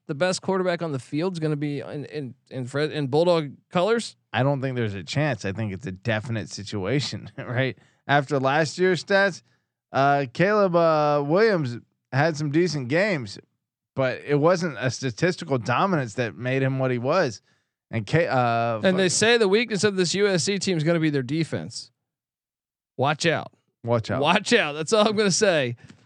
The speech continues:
Speaker 2: Gotta give it to U S C.
Speaker 1: I'm gonna go U S C too. So I got 'em two and one. They get a bye week before heading over to Rensselaer Field in East Hartford to take on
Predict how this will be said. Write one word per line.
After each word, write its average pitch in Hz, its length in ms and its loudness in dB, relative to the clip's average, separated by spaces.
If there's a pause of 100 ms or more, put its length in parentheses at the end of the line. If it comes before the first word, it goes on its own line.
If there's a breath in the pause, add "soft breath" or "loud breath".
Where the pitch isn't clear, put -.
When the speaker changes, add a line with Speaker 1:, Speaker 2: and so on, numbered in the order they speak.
(120)
Speaker 2:
Gotta 220 260 6
give 190 160 2
it 165 80 0
to 147 80 2
U 151 140 6
S 135 120 4
C. 156 60 4
Speaker 1:
I'm 190 80 4
gonna 226 160 6
go 226 140 4
U 226 200 6
S 214 160 2
C 220 180 2
too. 208 300 2
So 190 200 2
I 175 100 2
got 185 160 4
'em 175 140 0
two 220 200 4
and 226 140 2
one. 196 280 4
They 196 100 2
get 180 100 4
a 160 80 2
bye 175 380 2
week 196 240 0
before 170 260 -2
heading 196 300 0
over 185 220 2
to 170 140 0
Rensselaer 160 1120 -2
Field 196 480 0
in 151 180 -2
East 196 240 -4
Hartford 185 600 0
to 156 60 -4
take 214 360 -2
on 185 320 0